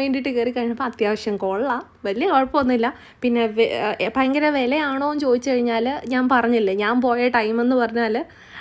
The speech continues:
ആ സ്റ്റാർട്ട് ചെയ്യുന്നതിൻ്റെയും തലേന്നാണ് പോയത്. അപ്പം ഈ പറഞ്ഞ പോലെ നമുക്കെല്ലാം ഭയങ്കര, ആ, എന്താ പറയുക, പോക്കറ്റ് ഫ്രണ്ട്ലി ആയിട്ടാണ് കിട്ടിയത്. അപ്പോൾ, ആ, I'm not sure about price. അപ്പോൾ അതുകൊണ്ട് ഈ പ്രാവശ്യം പ്രൈസിനെ പറ്റി ഒന്നും ചോദിക്കില്ല, എനിക്കറിയില്ല. അപ്പോൾ anyway, നമ്മൾ നമ്മുടെ,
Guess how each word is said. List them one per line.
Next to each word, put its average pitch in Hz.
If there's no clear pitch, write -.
ആ 226
സ്റ്റാർട്ട് 233
ചെയ്യുന്നതിൻ്റെയും 285
തലേന്നാണ് 226
പോയത്. 190
അപ്പം 214
ഈ 226
പറഞ്ഞ 226
പോലെ 226
നമുക്കെല്ലാം 247
ഭയങ്കര, 226
ആ, 214
എന്താ 214
പറയുക, 202
പോക്കറ്റ് 220
ഫ്രണ്ട്ലി 233
ആയിട്ടാണ് 220
കിട്ടിയത്. 196
അപ്പോൾ, 185
ആ, 214
I'm 202
not 226
sure 240
about 208
price. 185
അപ്പോൾ 226
അതുകൊണ്ട് 226
ഈ 233
പ്രാവശ്യം 233
പ്രൈസിനെ 233
പറ്റി 247
ഒന്നും 262
ചോദിക്കില്ല, 214
എനിക്കറിയില്ല. 190
അപ്പോൾ 247
anyway, 254
നമ്മൾ 247
നമ്മുടെ, 233